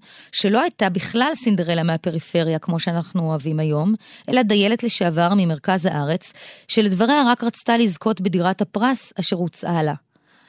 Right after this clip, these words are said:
הפרס עצמו היה רק לשנה, דרך אגב. בתוכנית היו אלמנטים של אופרת סבון שכללו התאהבויות ורומנטיקה,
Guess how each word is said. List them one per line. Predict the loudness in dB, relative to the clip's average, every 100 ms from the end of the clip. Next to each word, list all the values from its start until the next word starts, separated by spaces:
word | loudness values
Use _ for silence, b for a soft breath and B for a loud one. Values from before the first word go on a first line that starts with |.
| b -10
הפרס | 0 0 0
עצמו | -4 2 4 6
היה | 4 2
רק | 0 0
לשנה, | 0 0 0 0
דרך | 0 -4 -6
אגב. | -8 -6 -6 -8 _ _ _ B B B B B B
בתוכנית | 0 2 2 2
היו | 4 4
אלמנטים | 6 6 6 2
של | 2 0
אופרת | 0 -2 -2
סבון | -2 0 0
שכללו | 0 -2 -2 2 2
התאהבויות | 2 0 -2 -2 -2 0 2 0 -2 -8
ורומנטיקה, | -4 0 0 0 -2 -4 -2 -2